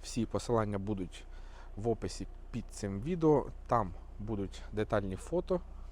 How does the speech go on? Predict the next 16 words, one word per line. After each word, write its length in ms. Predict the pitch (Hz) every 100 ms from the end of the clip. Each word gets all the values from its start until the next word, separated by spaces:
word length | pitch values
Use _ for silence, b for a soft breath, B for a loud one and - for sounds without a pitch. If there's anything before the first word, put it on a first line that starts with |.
| - -
та 220 | 113 139
ціна 480 | - 113 101 117 110
на 280 | 98 104 110
даний 360 | 98 101 104 98
автомобіль. 560 | - 104 95 82 - - B B B B B B
Отож, 360 | 107 - 85 -
Peugeot 240 | - 98 160
три 160 | -
тисячі 320 | - 113 - 98
вісім 320 | 92 - 95
дві 180 | 95 104
тисячі 520 | 143 - 117 - 87 -
одинадцятого 640 | 101 101 110 - - 104
року. 300 | 98 85 - - - -
По 300 | - 143 156
салону. 500 | - 113 107 92 85